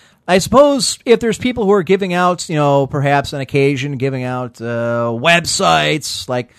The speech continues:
clan one G dot net, or maybe giving out a link to the stream on occasion,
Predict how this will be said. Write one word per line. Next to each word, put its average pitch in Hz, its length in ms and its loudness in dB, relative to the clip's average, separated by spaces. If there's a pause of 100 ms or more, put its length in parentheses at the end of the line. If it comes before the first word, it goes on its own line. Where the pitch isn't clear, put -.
(220)
clan 233 260 4
one 254 120 2
G 220 160 -2
dot 220 220 2
net, 226 240 2
or 190 720 6
maybe 170 420 0
giving 175 220 0
out 170 100 0
a 160 40 0
link 165 340 0
to 160 100 -2
the 160 100 -2
stream 165 540 0
on 156 100 0
occasion, 156 540 -2